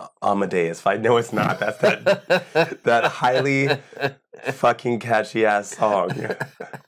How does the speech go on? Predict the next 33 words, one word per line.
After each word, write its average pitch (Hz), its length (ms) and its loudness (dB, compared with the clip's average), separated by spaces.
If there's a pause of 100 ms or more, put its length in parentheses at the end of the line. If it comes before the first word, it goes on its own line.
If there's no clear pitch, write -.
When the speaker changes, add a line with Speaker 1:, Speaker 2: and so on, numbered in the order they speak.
(1800)
Speaker 2:
Amadeus? 131 1160 -2
Speaker 1:
It's, 143 260 2
oh 156 160 0
my 147 140 2
God, 127 260 -2
what 254 180 -12 (120)
i-, 190 120 -12 (160)
is 156 360 2
it? 87 280 0
'Cause - 180 -16
I - 60 0 (100)
don't 117 120 -12
even 98 100 -16
follow 104 220 -8
anymore, 95 260 -8
so 92 140 -20
I 95 60 -16
can't - 220 -16
find 92 280 -6
Speaker 2:
Oh, - 20 -6
Speaker 1:
it. 104 40 -4
Speaker 2:
no. 123 300 -2
Speaker 1:
And 98 100 -2
all 101 120 2
I'm 104 120 0
seeing 104 180 -2
are 101 60 -2
the 90 120 -10
comments 92 380 -4
about 85 220 -10
all 82 180 -6
of 78 80 -10
this. - 240 -10